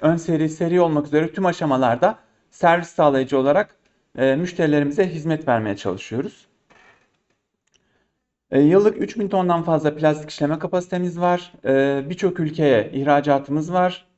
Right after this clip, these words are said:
Yani ihracat oranımız yüzde kırk, Çin dahil olmak üzere,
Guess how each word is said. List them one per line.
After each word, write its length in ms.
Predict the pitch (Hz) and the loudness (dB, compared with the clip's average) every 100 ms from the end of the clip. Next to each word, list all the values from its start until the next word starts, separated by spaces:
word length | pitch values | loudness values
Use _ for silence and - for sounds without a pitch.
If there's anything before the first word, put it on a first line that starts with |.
| - | -8
Yani 300 | 127 131 151 | -6 -4 -4
ihracat 460 | 156 156 156 147 | 0 2 2 0
oranımız 300 | 151 143 120 | -2 -4 -6
yüzde 260 | 135 135 151 | -8 -6 -6
kırk, 340 | 175 165 - - | -6 -8 -10 -8
Çin 220 | 180 160 | -2 2
dahil 220 | 147 143 | 2 2
olmak 320 | 143 131 123 | 0 0 -6
üzere, 380 | - 120 143 | -4 -2 0